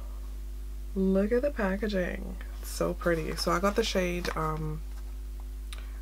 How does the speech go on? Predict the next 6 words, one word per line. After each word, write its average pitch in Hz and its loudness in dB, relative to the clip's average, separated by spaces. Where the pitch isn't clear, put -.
Medium 185 6
Deep 165 2
twenty-three. - -2
Ugh, 190 8
so - 0
fancy. 185 0